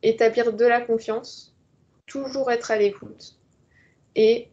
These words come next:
développer, faire grandir vos collaborateurs, euh, au travers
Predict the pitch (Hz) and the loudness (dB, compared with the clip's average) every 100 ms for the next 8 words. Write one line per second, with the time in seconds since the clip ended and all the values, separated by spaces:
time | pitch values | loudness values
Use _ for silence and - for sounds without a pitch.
0 | 202 196 247 233 240 233 226 226 - _ | -10 -2 -2 0 0 0 2 2 0 _
1 | - 247 233 226 220 226 220 208 214 214 | -6 -4 -2 0 0 0 -2 -4 0 0
2 | 202 202 196 190 180 - _ _ _ _ | 2 0 -2 -2 -4 -6 _ _ _ _
3 | - 196 190 185 - - 226 226 226 208 | -6 -2 0 0 -2 2 2 2 -4 -2
4 | 214 214 - | -2 -4 -10